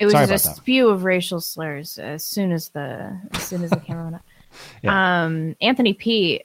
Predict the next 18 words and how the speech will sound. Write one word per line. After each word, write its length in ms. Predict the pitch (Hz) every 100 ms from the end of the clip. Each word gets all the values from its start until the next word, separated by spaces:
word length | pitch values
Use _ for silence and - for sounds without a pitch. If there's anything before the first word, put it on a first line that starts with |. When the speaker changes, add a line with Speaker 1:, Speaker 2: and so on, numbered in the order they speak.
| -
Speaker 1:
Blonde, 480 | 170 180 208 220 208
you 60 |
have 200 | 202 208 226
to 80 | 196
admit 180 | 180
it, 100 | 185
Battlestar 400 | 175 165 175 190
Galactica 600 | 165 156 160 175 185 180 165
is 100 | 151
better 300 | 143 165 175
than 200 | 160 151
globalist 580 | 147 147 170 160 151 -
T 260 | - 180
N 140 | 165 156
G. 360 | 156 165 135
Glenn 300 | 135 165 165
Larson 380 | 143 170 -
is, 100 | 156